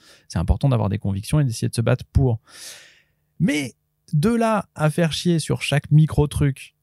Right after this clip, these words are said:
euh, en disant : « Ah mais tiens, mais tu fais chier parce que », c'est un, un exemple d'ailleurs que V six Axo prend dans son, dans son article, c'est, euh,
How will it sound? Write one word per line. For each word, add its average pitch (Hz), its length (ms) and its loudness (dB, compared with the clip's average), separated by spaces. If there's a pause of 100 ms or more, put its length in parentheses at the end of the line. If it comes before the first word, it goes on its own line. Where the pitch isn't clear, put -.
(100)
euh, 107 840 -2
en 120 100 0
disant : « 131 440 -2
Ah 240 200 -2
mais 208 120 2
tiens, 240 280 0
mais 196 140 2
tu 196 160 0
fais 214 100 4
chier 226 220 0
parce 190 220 0
que », 190 380 2
c'est - 140 0
un, 120 80 6
un 117 220 4
exemple 127 240 6
d'ailleurs 131 160 4
que - 100 0
V 110 220 2
six - 260 -2
Axo 113 480 2
prend 151 280 -2
dans 117 160 0
son, 113 280 -4
dans 110 100 -2
son 117 160 -2
article, 131 300 -2
c'est, 156 180 2
euh, 117 120 2